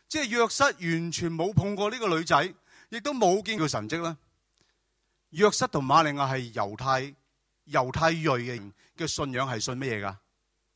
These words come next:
信獨一嘅上帝係嘛？猶太人都存在喎，所以另外一個神蹟就係猶太人本身嘅族群啊。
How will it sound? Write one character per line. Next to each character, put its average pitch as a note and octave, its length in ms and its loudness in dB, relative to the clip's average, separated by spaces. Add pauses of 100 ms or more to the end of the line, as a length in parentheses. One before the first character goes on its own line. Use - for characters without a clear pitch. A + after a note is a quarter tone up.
(1080)
信 C#3+ 280 -8
獨 A2 140 -6
一 C3 120 -2
嘅 A#2+ 40 0
上 F2+ 240 -6
帝 F#2+ 80 -10
係 F2 160 -12
嘛？ F2+ 240 -12 (400)
猶 - 60 -4
太 E3+ 60 2
人 D3 80 0
都 G#3 100 0
存 C#3 200 -8
在 D3 100 -4
喎， D3 220 -2
所 G#3 140 -4
以 F#3 40 -4
另 D#3 100 -2
外 G3 80 0
一 - 20 2
個 - 20 -2
神 B2 160 -4
蹟 E3+ 80 -8
就 D3+ 100 -6
係 B2+ 40 -2
猶 G#2+ 100 -2
太 C3+ 80 -4
人 A#2+ 120 -6
本 C#3 160 -8
身 G3+ 120 -2
嘅 E3 80 -2
族 - 120 -10
群 A2 280 -14
啊。 A2+ 60 -16